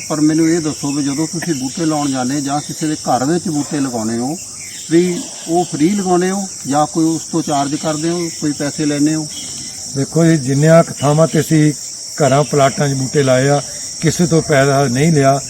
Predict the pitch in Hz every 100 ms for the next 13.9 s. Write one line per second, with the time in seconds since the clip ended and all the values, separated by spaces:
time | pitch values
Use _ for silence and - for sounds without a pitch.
0 | - - - 139 147 147 170 156 160 156
1 | 156 147 - 165 165 - 165 147 147 143
2 | - - - 170 196 - 151 156 165 156
3 | 165 147 139 165 165 165 143 175 131 147
4 | 151 156 - 151 - 160 - - - 170
5 | 175 180 160 151 - 156 151 156 147 143
6 | 151 139 135 123 131 117 110 - - 160
7 | 143 139 147 135 127 120 113 107 104 -
8 | - - 156 151 175 165 160 160 170 -
9 | - - - 151 156 170 165 - 160 151
10 | 160 160 - - - 160 151 170 160 160
11 | 160 - 160 165 - - 165 170 175 -
12 | 175 170 165 175 160 165 160 165 147 139
13 | 151 139 143 151 156 139 147 160 160